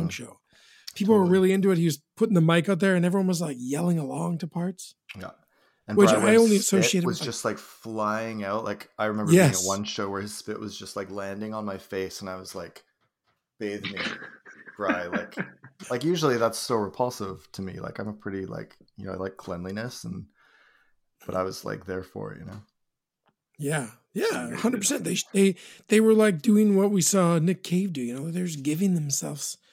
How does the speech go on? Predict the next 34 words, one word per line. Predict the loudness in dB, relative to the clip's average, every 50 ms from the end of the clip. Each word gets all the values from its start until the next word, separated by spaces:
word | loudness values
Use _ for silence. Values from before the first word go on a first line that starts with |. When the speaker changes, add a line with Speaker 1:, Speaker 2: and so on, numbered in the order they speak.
| _ _ _ -12
Speaker 2:
to | -10 -8
the | -4 -4 -2
audience. | 0 0 0 -2 -2 -6 -6 -8 -8 -8 -8 -8
Like, | -8 -10 -8
they're | -8 -6 -4
just, | 0 0 0 0 0
like, | -2 -2 -4
Speaker 1:
In | -4
the | -6
form | -4 -2 -2 2 2
Speaker 2:
giving | 4 4 4 4
Speaker 1:
of | 4 2
Speaker 2:
it | 2
Speaker 1:
the | 0
Speaker 2:
all. | 0 0 -2
Speaker 1:
D | -4 -4
N | -4 -6
A. | -6 -8 -12 -16 -18 -18 -18 -18 -20 -10 -8 -10 -10 -8 -10 -12 -12 -12
<laughs> | 0
Speaker 2:
Yeah, | 6 6 6 6
but | 8 6 8
I | 8
really | 8 8 8 6 6 6
was | 4 4 4 6
mi-, | 4 4
I | 4 4 4
was | 4 4 6
mind | 6 6 4 4 2
blown. | 0 -4 -8 -8
I | -6 -2
was | 0 0 2
like, | 0 0 0
"This | 0 0 0 2
band | 0 0 0 2 2 0 -2 -4